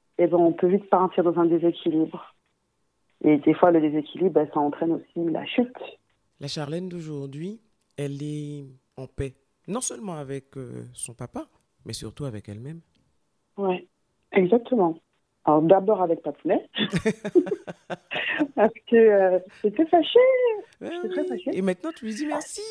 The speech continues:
Speaker 2: merci,
Speaker 1: Et
Speaker 2: papa. »
Speaker 1: maintenant, ouais, maintenant, c'est différent,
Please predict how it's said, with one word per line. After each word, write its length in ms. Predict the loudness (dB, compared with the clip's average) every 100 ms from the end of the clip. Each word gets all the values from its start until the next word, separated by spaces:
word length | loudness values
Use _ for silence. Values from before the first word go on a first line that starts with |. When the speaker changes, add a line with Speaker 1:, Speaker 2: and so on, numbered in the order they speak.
| -10 -10 -12 _
Speaker 2:
merci, 360 | -8 -8 -10 -10 4
Speaker 1:
Et 160 | 6 6
Speaker 2:
papa. » 180 | 4 2
Speaker 1:
maintenant, 440 | 0 0 0 0
ouais, 380 | 0 0 -2 -8 -8
maintenant, 320 | -6 -4 -4 -4
c'est 80 | -6
différent, 640 | -6 -4 -6 -4 -6 -8